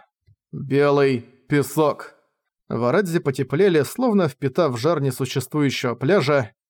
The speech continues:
Ощутив это тепло, Хироку Наоками медленно открыл глаза. «Да, конечно. Вот куда мне надо!» Картинка в голове прояснилась, будто морской ветерок сдул утреннюю дымку.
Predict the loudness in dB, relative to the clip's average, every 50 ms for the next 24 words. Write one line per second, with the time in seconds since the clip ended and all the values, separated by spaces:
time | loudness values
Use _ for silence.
0 | _ _ _ _ _ -8 -6 -6 -4 -4 -8 -6 -6 -4 -4 -4 -4 -4 -4 -4
1 | -4 -4 -2 0 2 2 2 0 -2 -2 -2 -2 0 0 0 0 2 2 0 0
2 | 0 0 0 2 2 2 2 2 0 0 0 0 0 0 0 -2 -2 0 0 0
3 | 0 2 0 0 0 0 0 0 0 0 -2 -2 -6 -14 _ _ _ _ _ _
4 | _ _ _ _ _ _ _ -6 -2 0 2 2 2 2 2 0 0 0 0 2
5 | 2 2 2 0 -2 -6 -12 -14 -16 -16 -20 _ _ _ _ _ _ _ _ _
6 | -6 -4 -2 0 2 0 0 0 0 -2 0 2 2 2 2 2 2 2 2 0
7 | 0 0 -2 -4 -4 -10 _ _ _ _ _ _ _ _ _ _ _ -6 -6 -6
8 | -4 -2 -2 -2 0 0 0 -2 0 0 2 2 2 2 2 0 0 0 -2 -2
9 | -2 -4 -2 0 2 2 2 2 0 -2 -6 -8 -4 -4 -4 -4 _ -4 -2 0
10 | 0 0 -2 -2 -2 0 2 2 2 2 0 0 0 0 0 -2 -4 -2 0 0
11 | 0 2 2 0 0 0 0 0 2 2 2 2 2 0 0 0 0 2 2 2
12 | 2 0